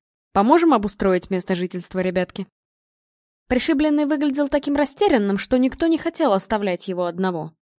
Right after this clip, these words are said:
«Чтобы нам тут не толпиться и сразу сделать несколько дел, ты, Володя, отправляйся сейчас вместе с Валерой в магазин.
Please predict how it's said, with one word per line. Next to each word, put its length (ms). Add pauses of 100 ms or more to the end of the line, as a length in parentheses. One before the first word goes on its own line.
(240)
«Чтобы 320
нам 180
тут 180
не 100
толпиться 580
и 80
сразу 360
сделать 400
несколько 420
дел, 320 (400)
ты, 180
Володя, 480
отправляйся 600
сейчас 380
вместе 300
с 120
Валерой 400
в 40
магазин. 560